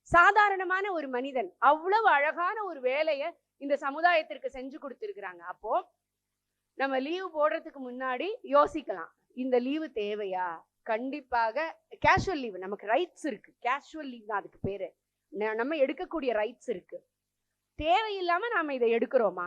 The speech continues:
நம்மளால இதனால யாருக்காவது பாதிப்பு இருக்குதா அப்படிங்கிறத யோசிச்சு செய்யறதே இன்னைக்கு மிகப்பெரிய சமுதாய பணி ஆயிடுச்சு.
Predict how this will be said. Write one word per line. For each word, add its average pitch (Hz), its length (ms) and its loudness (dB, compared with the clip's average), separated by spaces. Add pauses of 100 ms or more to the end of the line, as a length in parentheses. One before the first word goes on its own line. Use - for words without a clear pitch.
நம்மளால 349 540 6
இதனால 277 480 2
யாருக்காவது 262 640 4
பாதிப்பு 226 500 0
இருக்குதா 196 360 -6 (100)
அப்படிங்கிறத 302 500 -4
யோசிச்சு 302 560 0
செய்யறதே 247 440 -4
இன்னைக்கு 302 300 -6
மிகப்பெரிய 277 480 -4
சமுதாய 285 440 2
பணி 269 280 -4
ஆயிடுச்சு. 214 420 -2